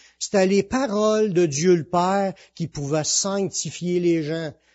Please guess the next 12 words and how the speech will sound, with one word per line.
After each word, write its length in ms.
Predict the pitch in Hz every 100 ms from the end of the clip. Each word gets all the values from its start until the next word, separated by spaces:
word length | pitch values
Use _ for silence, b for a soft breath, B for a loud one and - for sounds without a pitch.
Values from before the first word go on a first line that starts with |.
| _ _ _ _ -
Le 180 | 185 185
contenu 760 | - 285 339 - 262 277 285
des 240 | 202 208 190
dires 560 | 151 247 262 226 156
de, 360 | 143 165 156 185
de 220 | 156 160
Dieu 640 | 139 127 156 202 262 277 - _
qui 80 | -
sont 220 | - 165
retrouvés 600 | 156 185 - 190 175 202
dans 280 | 175 151 135
cela, 440 | - 156 170 202